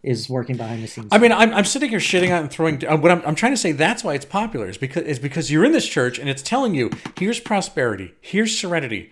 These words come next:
Speaker 2: here are good
Speaker 1: Yeah.
Speaker 2: works, here's the Bible,
Speaker 1: Yeah.
Speaker 2: here's music, here's clapping,
Speaker 1: Yeah.
Speaker 2: here's grooving.
Speaker 1: Everything
Speaker 2: here's
Speaker 1: you already like.
Speaker 2: Yeah, strength in numbers, and, and I
Speaker 1: Yes.
Speaker 2: think ultimately what, what charismatic Christianity offers you is the ultimate lock-solid confidence that you are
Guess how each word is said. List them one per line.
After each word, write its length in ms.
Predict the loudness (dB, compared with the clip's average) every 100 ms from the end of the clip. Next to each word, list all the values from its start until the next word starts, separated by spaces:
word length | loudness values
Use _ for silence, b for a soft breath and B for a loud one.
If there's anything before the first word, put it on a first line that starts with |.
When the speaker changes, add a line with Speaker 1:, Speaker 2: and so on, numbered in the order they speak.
| b b
Speaker 2:
here 240 | -2 2
are 220 | 4 4
good 260 | 2 -2 -4
Speaker 1:
Yeah. 80 | -4
Speaker 2:
works, 320 | -6 -8 -16 b b
here's 280 | 0 0
the 100 | -4
Bible, 400 | -2 0 0 -2
Speaker 1:
Yeah. 80 | -6
Speaker 2:
here's 280 | -6 -6 -4
music, 640 | 2 8 8 8 -2 -6 B B
here's 220 | -2 -2
clapping, 540 | -6 -4 -2 -2 -2
Speaker 1:
Yeah. 60 | -2
Speaker 2:
here's 160 | -4 -6
grooving. 520 | -4 0 2 4 2
Speaker 1:
Everything 360 | 4 6 6 6
Speaker 2:
here's 100 | 6
Speaker 1:
you 200 | 6 4
already 480 | 4 2 2 -4 -4
like. 320 | -6 -6 -10 _ -6
Speaker 2:
Yeah, 180 | 0 0
strength 420 | -2 0 0 0
in 140 | 0 0
numbers, 460 | 0 0 0 -2
and, 260 | -4 -4 -4
and 240 | -6 -4
I 80 | 0
Speaker 1:
Yes. 160 | 0 2
Speaker 2:
think 160 | 0 0
ultimately 460 | 0 0 -2 0 2
what, 180 | 2 0
what 260 | 0 -2 0
charismatic 580 | 0 0 -2 -2 -4
Christianity 600 | -6 -8 -6 -6 -4 -4 -4
offers 400 | -4 -4 -6 -4
you 120 | -6
is 120 | -6
the 100 | -8
ultimate 420 | -6 -6 -6 -6 -4
lock-solid 680 | -6 -6 -4 -2 -2 -4
confidence 560 | -2 -2 -2 -4 -6 -6
that 200 | -6 -6
you 240 | -4 2
are 220 | 2 2